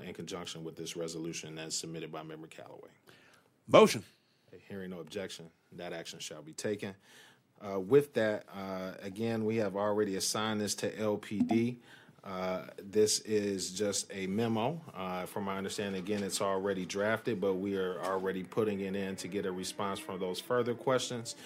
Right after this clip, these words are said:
Speaker 1: Uh, and do I have a motion to receive and file line item six point three?
Speaker 2: Motion.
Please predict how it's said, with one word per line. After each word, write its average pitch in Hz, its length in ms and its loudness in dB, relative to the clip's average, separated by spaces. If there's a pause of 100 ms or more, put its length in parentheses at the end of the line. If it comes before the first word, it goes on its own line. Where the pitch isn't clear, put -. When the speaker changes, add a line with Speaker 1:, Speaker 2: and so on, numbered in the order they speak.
(340)
Speaker 1:
Uh, 101 260 -4
and 98 400 -2 (200)
do 110 120 2
I 107 60 2
have 110 140 0
a 95 60 -2
motion 110 380 0
to 101 100 -4
receive 104 380 0
and 92 120 -6
file 95 480 2 (400)
line 95 260 -2
item 90 220 -2
six - 260 -2
point 85 340 -8
three? 78 200 -10 (380)
Speaker 2:
Motion. 175 440 6